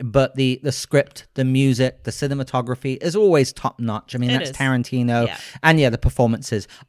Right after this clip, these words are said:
Speaker 1: I thought Brad Pitt was actually great in that movie.
Speaker 2: I did too.
Speaker 1: What's weird for me is I felt he still kind of played a, a more laid back version of Brad Pitt.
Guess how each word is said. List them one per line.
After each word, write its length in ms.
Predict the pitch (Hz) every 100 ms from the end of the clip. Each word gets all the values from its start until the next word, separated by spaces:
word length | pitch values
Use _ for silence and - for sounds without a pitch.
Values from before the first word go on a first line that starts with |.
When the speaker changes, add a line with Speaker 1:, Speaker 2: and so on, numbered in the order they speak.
| -
Speaker 1:
I 100 | 311
thought 280 | - 294
Brad 240 | - 151 -
Pitt 180 | 165 -
was 100 | 127
actually 300 | 127 - 117
great 260 | 135 131
in 80 | 135
that 140 | 170 -
movie. 260 | 185 196
Speaker 2:
I 100 | 220 330
did 180 | 202
too. 120 | 151 233
Speaker 1:
What's 200 | 247 -
weird 240 | 202 226
for 80 | -
me 140 | 190 196
is 120 | 175 _ _ _
I 160 | 160 202
felt 480 | - _ 131 165
he 160 | 151 151
still 280 | - 127 139
kind 220 | 147 147
of 100 | 147
played 360 | - 127 147 143
a, 340 | 147 135 -
a 40 |
more 260 | 131 135 147
laid 240 | 131 143 135
back 160 | 147
version 380 | 123 131 139 156
of 120 | 147
Brad 280 | - 135 135
Pitt. 260 | - 131